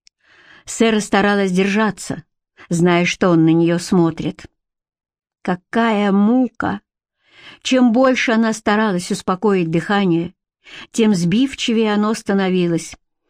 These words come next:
пока невыносимый страх, что она разрыдается прямо на глазах Брэда и посетителей ресторана, не заставил ее встать. Сэра успокоила официантов,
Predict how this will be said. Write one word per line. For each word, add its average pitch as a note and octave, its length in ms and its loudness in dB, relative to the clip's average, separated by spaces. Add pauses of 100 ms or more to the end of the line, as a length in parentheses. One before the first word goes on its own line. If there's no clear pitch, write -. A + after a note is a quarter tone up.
(280)
пока A#3+ 280 0
невыносимый C4 760 2
страх, G3 680 -4 (400)
что - 380 -2 (120)
она G#3+ 280 0
разрыдается F#3+ 720 -2
прямо F3+ 320 0
на F3 100 0
глазах F#3 420 -2
Брэда F#3+ 460 -2 (300)
и G#3 100 0
посетителей A3 680 0
ресторана, G#3 720 0 (580)
не G3 140 2
заставил A3+ 520 0
ее G3+ 280 0
встать. - 560 -4 (720)
Сэра F4 320 0
успокоила B3+ 640 -2
официантов, F3 800 -4